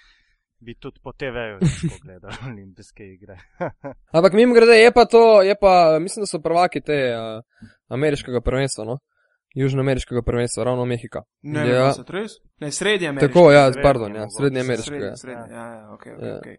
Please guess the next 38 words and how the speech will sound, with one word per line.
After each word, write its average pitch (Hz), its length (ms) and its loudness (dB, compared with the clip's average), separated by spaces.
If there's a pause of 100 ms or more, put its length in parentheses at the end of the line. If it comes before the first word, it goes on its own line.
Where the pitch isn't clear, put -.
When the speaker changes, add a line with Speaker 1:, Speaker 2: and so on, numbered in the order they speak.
Speaker 1:
Ja, 147 280 4
Speaker 3:
Tam 165 180 0
Speaker 1:
ko 170 60 2
Speaker 3:
so 180 120 -2
Speaker 1:
s- - 20 -2
Speaker 3:
le 180 100 4
Brazilci 170 440 -4
pa - 120 -8
Argentinci, 139 580 -12
mislim, 110 340 -20 (560)
je 127 140 -18
Speaker 1:
Gladko 139 360 0
Speaker 3:
malo 123 140 -14
bolj 123 100 -16
Speaker 1:
pred 120 160 -10
njimi, 110 320 -16
ja. 104 200 -18 (100)
Speaker 3:
Ja. 117 200 -20
Speaker 1:
Ko 135 140 -18
si - 280 -14
omenil 143 540 -8
d-, 131 140 -20
ostale 151 480 -6
skupine, 170 800 -6 (680)
eh, 127 580 -6 (220)
mogoče 143 600 -4
še 143 300 -8
najmanj 165 420 -2
sreče 151 580 -10 (140)
iz 117 260 -16
tega 131 280 -10 (100)
Exiu 131 420 -12
bazena 135 480 -8
so - 160 -18
imeli 123 200 -10
Srbi, 135 520 -8
ki 127 180 -16
so 127 360 -10